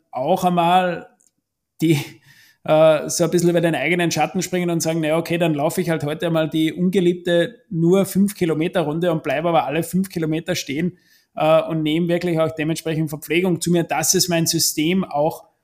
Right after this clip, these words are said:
verstehen lernt“, speziell beim Laufen, wo ja die Belastung auf den Magen-Darm-Trakt ja noch einmal eine ganz andere ist wie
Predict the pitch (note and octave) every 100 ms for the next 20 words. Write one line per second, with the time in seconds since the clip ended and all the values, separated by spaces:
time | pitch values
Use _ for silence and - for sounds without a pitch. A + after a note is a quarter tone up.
0 | _ - D3+ - D#3+ D#3 G3 E3 D3+ E3
1 | G3+ - E3+ E3 D#3+ F3 E3 D3 - _
2 | D3+ C#3 C3 D3+ F3 - G#3 G#3+ - -
3 | _ - D3+ E3 E3 D#3 C#3 D3 - E3+
4 | D#3+ D#3 - C#3+ E3 D#3 C#3 D3+ C#3+ C3+
5 | D#3+ D#3+ D#3+ D3+ D3+ D3+ D#3+ D3 D3 D3
6 | D3+ D#3 C3+ D#3 D#3+ D#3+ - D3+ D3+